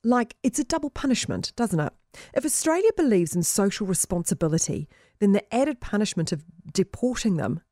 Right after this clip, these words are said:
isn't really helping anyone. So while I don't believe Australia will reverse the policy, surely there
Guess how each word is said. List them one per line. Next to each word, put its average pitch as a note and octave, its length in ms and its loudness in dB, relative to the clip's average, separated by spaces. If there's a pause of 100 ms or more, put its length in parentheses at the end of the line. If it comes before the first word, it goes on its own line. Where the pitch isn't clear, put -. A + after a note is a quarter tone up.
(140)
isn't B3 360 2
really F#3+ 320 4
helping E3+ 520 -2 (140)
anyone. F3 480 2 (1160)
So - 160 2
while F#4+ 300 2
I F4 240 4
don't D#4 220 0
believe A#3+ 500 0
Australia G#3+ 500 0
will G#3 140 0
reverse G3 440 2
the - 100 -6
policy, F3 500 2
surely C#4+ 640 4
there A#3+ 220 4